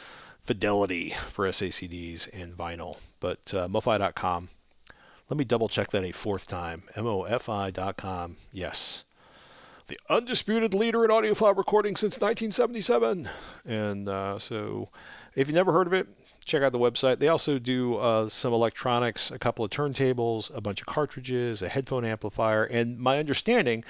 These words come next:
based on what I was able to kind of root out, is that MoFi wants to be able to create a system that takes everything from their software, i e their, you know, vinyl records, um, and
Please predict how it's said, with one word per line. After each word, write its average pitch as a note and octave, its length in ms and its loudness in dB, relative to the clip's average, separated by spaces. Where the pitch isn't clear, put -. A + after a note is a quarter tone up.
based B2+ 220 2
on B2 80 0
what A#2 120 2
I A#2 40 4
was A2 160 2
able A2 200 2
to G#2 60 -4
kind G2+ 180 0
of F#2+ 100 -4
root G2+ 200 0
out, F#2+ 240 2
is F2+ 80 -6
that G2 140 -4
MoFi A#2 360 2
wants G#2+ 160 0
to - 60 -10
be G#2+ 100 -2
able G2+ 180 -2
to G2+ 100 -4
create G#2 440 -2
a G#2+ 120 0
system A#2 640 2
that A2 300 2
takes A#2 300 2
everything C3 340 2
from A2+ 220 -2
their G#2 200 2
software, F#2+ 800 -2
i G2 100 -4
e F2+ 200 -8
their, E2+ 240 -10
you F#2 100 -12
know, E2 200 -14
vinyl F2 420 -8
records, F2+ 460 -8
um, F2 480 -8
and F2+ 420 -8